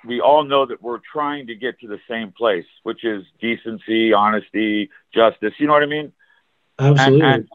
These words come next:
Speaker 1: I'm, I never, ever, ever, ever have faith in the integrity of a side if in any way, shape, or form they use cancellation, deletion, censorship,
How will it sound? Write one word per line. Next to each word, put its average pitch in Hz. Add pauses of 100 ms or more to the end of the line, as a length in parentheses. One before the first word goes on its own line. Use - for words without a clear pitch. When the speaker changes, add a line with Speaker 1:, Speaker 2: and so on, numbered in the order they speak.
(300)
Speaker 1:
I'm, 135 (540)
I 143
never, 165
ever, 156
ever, 139
ever 127
have 123 (120)
faith 131 (280)
in 117
the 117
integrity 120
of 104
a 107 (100)
side 113 (340)
if 127
in 131
any 147
way, 151
shape, 147
or 127
form 135
they 117
use 117
cancellation, 120
deletion, 107
censorship, 107